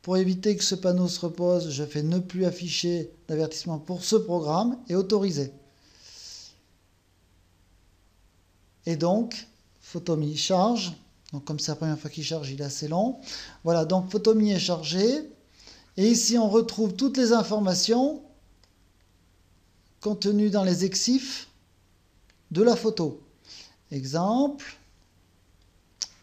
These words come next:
ici, on retrouve la date de la prise de vue, qui l'a pris. En haut, vous avez un résumé de l'appareil qui a utilisé, été utilisé par prise de vue, l'ouverture, la taille,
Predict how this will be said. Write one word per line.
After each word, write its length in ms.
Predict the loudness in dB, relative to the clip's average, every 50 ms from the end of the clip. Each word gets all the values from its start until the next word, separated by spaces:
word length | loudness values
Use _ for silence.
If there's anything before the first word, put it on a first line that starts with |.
| _ -10
ici, 320 | -8 -6 -6 -4 -4 -2
on 80 | -2 -2
retrouve 340 | -2 -4 -4 -6 -8 -4 -2
la 120 | -2 -2
date 560 | 0 0 0 0 0 -2 -6 -10 -12 -12 -16 _ _ _ _ -10
de 80 | -8 -6
la 100 | -6 -6
prise 280 | -8 -10 -14 -12 -8 -6
de 80 | -6
vue, 360 | -4 -2 -2 -2 -2 -2 -2
qui 200 | -4 -8 -10 -6
l'a 160 | -4 -4 -6 -6
pris. 560 | -8 -10 -6 -4 -2 0 0 0 -2 -4 -10 -20 -20 -20 -20 -20 -20 -20 _ _ _ -6
En 180 | -4 0 0 2
haut, 120 | 2 0
vous 200 | -2 -2 -2 -2
avez 160 | -2 -2 0
un 140 | -2 -2 -2
résumé 720 | -2 -4 -6 -6 -6 -6 -4 -4 -2 -2 -2 -2 -2 -2 -4
de 260 | -4 -4 -2 0 0
l'appareil 800 | 2 0 0 -2 -4 -4 -6 -4 -4 -4 -2 -2 -2 -2 -4 -8 -10 -16 -20 -20 -20 -20 -20 -20 -20 _ _ _
qui 160 | -12 -6 -4 -4
a 180 | -4 -4 -4 -6
utilisé, 800 | -10 -10 -8 -8 -8 -6 -6 -8 -6 -6 -4 -4 -4 -4 -4 -6
été 180 | -4 -4 -6 -6
utilisé 340 | -6 -6 -8 -6 -6 -6
par 200 | -6 -6 -8 -8
prise 180 | -8 -10 -8 -6
de 120 | -4 -4
vue, 500 | -4 -2 -2 -2 0 0 0 0 0 -2 -4 -10 -12 -14 -10
l'ouverture, 1120 | -8 -6 -6 -4 -2 -2 -2 -2 -4 -10 -8 -6 -4 -2 0 0 0 0 -2 -4 -6 -8 -8 -12 -10 -8
la 260 | -4 -2 -2 -2 -2
taille, 720 | -4 -4 -2 0 2 2 2 2 2 0 -2 -2 -4 -4